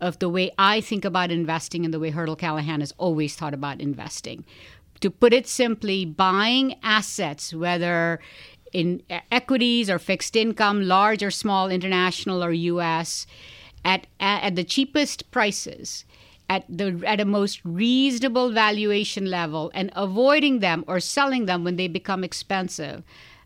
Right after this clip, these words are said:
over long time horizons, five to seven year horizons, is by far the soundest way to invest. And this firm has stuck to its discipline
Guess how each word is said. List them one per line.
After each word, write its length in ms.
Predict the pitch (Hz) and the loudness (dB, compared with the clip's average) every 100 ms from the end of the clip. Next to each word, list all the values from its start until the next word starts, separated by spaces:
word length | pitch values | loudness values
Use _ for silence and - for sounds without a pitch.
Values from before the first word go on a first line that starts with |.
| _ | _
over 580 | 233 277 269 247 254 240 | 4 6 4 4 4 4
long 380 | 220 214 220 214 | 4 4 2 0
time 300 | 190 196 180 | 0 0 2
horizons, 500 | 185 165 156 156 147 | 2 2 0 -2 -4
five 320 | 185 180 185 | -2 -2 -2
to 100 | 196 | -6
seven 280 | - 180 175 | -6 -4 -2
year 120 | 170 | -2
horizons, 680 | 165 160 160 156 160 151 - | -4 -4 -2 -4 -6 -6 -8
is 220 | 175 170 170 | -6 -6 -8
by 440 | - 311 285 269 | 2 6 6 4
far 640 | - - 208 180 165 151 - - - | -2 -6 0 0 0 -2 -6 -20 -12
the 100 | - | -10
soundest 800 | 185 - 202 185 185 175 - - | -8 0 0 2 0 -2 -6 -6
way 220 | 160 160 | -2 -2
to 180 | 156 151 | -2 -6
invest. 580 | 147 135 - - - - - - - - | -6 -8 -12 -14 -14 -16 -18 -20 -20 -10
And 180 | 190 190 | -2 2
this 220 | 233 269 | 2 0
firm 300 | - 220 208 | 0 0 0
has 200 | 165 190 | 0 -4
stuck 640 | - - - 311 302 - - | -4 -8 2 4 4 0 -2
to 160 | 240 | 0
its 160 | 208 - | -2 -2
discipline 760 | 208 - 185 - 175 156 160 | -4 -4 -8 -8 -8 -6 -8